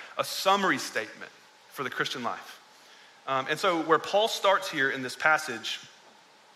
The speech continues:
is he answers the question for us that we've been talking about already of what's wrong with me. Why do I feel stuck? Why do I feel like I'm struggling when no one else is? What's, what's wrong here? He's gonna answer that question for us in, in verse twenty-one. Let's look at that together. He says, "And you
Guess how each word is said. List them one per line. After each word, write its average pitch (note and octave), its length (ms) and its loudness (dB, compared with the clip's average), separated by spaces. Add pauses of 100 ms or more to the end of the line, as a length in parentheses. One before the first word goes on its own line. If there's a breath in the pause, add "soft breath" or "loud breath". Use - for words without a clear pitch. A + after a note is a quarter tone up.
(100)
is C3+ 400 -4 (420 loud breath)
he F#3 180 -6
answers G#3+ 340 0
the G3 80 -2
question E3+ 340 2
for C3 220 -2
us - 340 0
that C3 120 -4
we've C#3 100 -8
been C3 100 -6
talking C#3+ 240 -2
about C3+ 160 0
already A#2+ 260 0
of G#2+ 100 -8
what's C3 180 -4
wrong G#2+ 220 -4
with - 180 -14
me. - 80 -18 (580)
Why B2 120 0
do C#3 60 4
I C#3+ 80 6
feel C#3 160 -6
stuck? A#2 340 -2
Why A#2+ 100 2
do B2+ 60 4
I B2 40 2
feel B2 120 -2
like A#2+ 120 0
I'm B2 140 0
struggling A#2 420 -4
when G#2+ 80 -10
no A2+ 120 -6
one A#2+ 120 -6
else A#2+ 220 -8
is? A2 220 -6
What's, A#2+ 180 -8 (100)
what's B2+ 180 -4 (200)
wrong C3 300 0
here? A#2+ 320 -10 (440 loud breath)
He's B2 120 -10
gonna A#2+ 140 -6
answer A2+ 220 -8
that G#2+ 160 -4
question A2+ 300 -6
for G#2+ 240 -6
us - 300 -8 (440 loud breath)
in, A2+ 300 -10 (100)
in A#2+ 140 -8
verse A2 260 -4
twenty-one. G2+ 400 -8
Let's G#2 140 -12
look B2 100 -12
at G#2 60 -12
that G2+ 120 -4
together. F#2 280 -8
He G2+ 40 -12
says, A#2+ 200 -6
"And C3+ 180 -4
you G3 260 -4